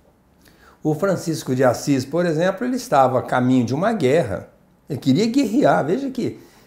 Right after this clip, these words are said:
é uma grande alma, mas estava inserida na Terra, com todas as particularidades da vida mundana, da vida do planeta. Ele queria guerrear para defender a cidade dele. E lá em Spoleto ele recebe uma voz que disse assim, ó,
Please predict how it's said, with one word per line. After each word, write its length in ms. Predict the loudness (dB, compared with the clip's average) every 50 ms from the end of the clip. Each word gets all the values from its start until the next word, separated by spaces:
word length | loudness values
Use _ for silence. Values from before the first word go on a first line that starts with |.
| _ _ -4
é 100 | -2 0
uma 180 | 2 2 2
grande 380 | 2 2 2 2 2 2 2 2
alma, 320 | 2 2 2 0 0 -2
mas 180 | 0 -2 -2 -4
estava 280 | -2 -2 -2 0 0
inserida 580 | -2 -2 -2 0 0 0 0 0 -2 -2 -4 -4
na 160 | -4 -4 -6
Terra, 540 | -8 -6 -6 -4 -2 -2 -2 -4 -6 -8 -10 -12 -18 -20 -20 -20 -20 -20 _
com 140 | -6 -4 -4
todas 500 | -2 2 2 2 4 6 6 6 8 8
as 360 | 8 8 6 4 2 -4 -10 -14 -20 -20 -20 -20 -8 _
particularidades 1160 | 0 0 0 0 -4 -6 0 2 2 4 4 2 -2 -2 -4 -4 -4 -4 -4 -4 -4 -4 -4 -2
da 180 | -2 -2 -2
vida 340 | -2 -2 -2 -2 -2 0 0
mundana, 720 | 0 0 -2 -2 -2 -2 0 0 0 0 -2 -2 -4 -6
da 80 | -6 -6
vida 440 | -4 -4 -4 -2 -2 -2 -2 -2 -4 -10 -18 -14 _
do 120 | -6 -6
planeta. 680 | -4 0 0 2 2 2 0 0 -2 -2 -4 -4 -6 -8
Ele 100 | -8 -8
queria 280 | -8 -8 -6 -6 -6
guerrear 680 | -4 -4 -4 -2 -2 -2 -2 -2 -2 -4 -4 -6 -8 -8
para 100 | -8 -8
defender 560 | -6 -6 -8 -6 -4 -6 -6 -4 -2 0 0
a 80 | 0 -2
cidade 480 | -4 -8 -8 -6 -4 -4 -2 -2 -2 -2
dele. 360 | 0 0 0 0 -4 -6 -10 -16 -20 -20 -20 -20 -20 _
E 120 | -6 -4 -2
lá 140 | 0 0 -2
em 40 |
Spoleto 640 | -2 -6 -8 -4 -2 0 2 4 4 2 2 0 -2
ele 120 | -4 -2 -2
recebe 480 | -4 -4 -4 -4 -2 -2 0 0 -2
uma 220 | -2 -2 0 0 2
voz 340 | 4 6 6 6 6 4
que 140 | 0 -4 -4
disse 220 | -4 -6 -4 -4 -4
assim, 240 | -4 -2 0 2
ó, 260 | 4 4 4 2 0